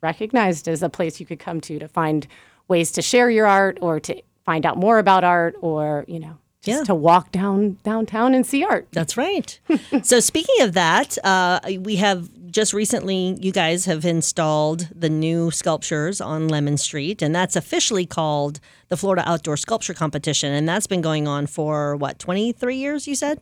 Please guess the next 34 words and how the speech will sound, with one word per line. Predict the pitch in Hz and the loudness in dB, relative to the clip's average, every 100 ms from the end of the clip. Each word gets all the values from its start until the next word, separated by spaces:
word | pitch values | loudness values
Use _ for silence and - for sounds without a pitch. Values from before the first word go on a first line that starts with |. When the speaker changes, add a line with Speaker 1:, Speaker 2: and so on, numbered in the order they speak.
| _ | _
Speaker 1:
Twenty-three | - 185 208 247 254 | -4 -2 -2 -2 0
years. | 277 185 185 | 2 0 -2
Yeah, | 160 156 208 226 202 | -2 2 4 6 4
Speaker 2:
Wow. | |
Speaker 1:
this | - 147 | 2 0
is | 220 | -2
the | 226 | -2
twenty-third, | - 214 226 - 214 202 202 196 - _ _ - | 0 0 0 0 0 0 0 -4 -10 _ _ 2
um, | 185 170 | 2 2
competition | - 214 214 202 208 214 196 | 2 0 0 -2 -2 0 2
version. | 185 185 180 180 180 | 2 0 0 0 2
There | 185 202 | 2 2
were | 214 | 0
some, | 214 - 190 180 - | 0 0 0 0 0
um, | 196 170 151 | 2 2 0
invitationals | 202 240 226 214 - 202 196 | -2 -2 -2 -2 0 0 0
and | 196 | -2
some | 185 196 | -2 2
other | 180 190 | 2 4
Speaker 2:
Mm-hmm. | 170 | 2
Speaker 1:
versions | 180 170 175 151 | 0 -2 -6 -6
before | 175 - 175 170 | -8 -4 -2 0
that. | 165 160 156 - _ _ _ _ - | 0 0 -2 -6 _ _ _ _ 2
Um, | 175 165 156 147 147 151 _ | 4 4 2 0 -4 -8 _
but | 170 | -16
yeah, | 160 165 147 160 - | -8 -4 -4 -6 -10
twenty-three, | 190 185 190 190 180 160 165 | -6 -6 -4 -4 -2 -4 -2
yeah. | 180 160 170 - | -2 -2 -4 -8
It's | 190 - - | -10 -10 -8
a | |
fun, | 202 247 254 226 - | 0 4 4 2 2
um, | 202 185 | 0 0
project | 170 175 175 143 - - | 0 -2 0 -6 -8 -4
Speaker 2:
Yeah. | 202 240 | -2 -2